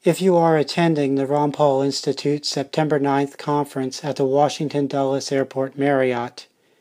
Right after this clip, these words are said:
you may save money by reserving your hotel guest room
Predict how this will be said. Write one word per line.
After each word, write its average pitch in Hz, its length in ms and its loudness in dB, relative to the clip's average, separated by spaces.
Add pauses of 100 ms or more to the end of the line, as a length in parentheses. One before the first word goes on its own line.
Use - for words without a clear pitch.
(200)
you 160 120 6
may 160 140 4
save 165 320 2
money 156 300 2
by 147 140 2
reserving 151 520 2
your 151 140 -2
hotel 151 420 0
guest 156 380 -4
room 131 320 0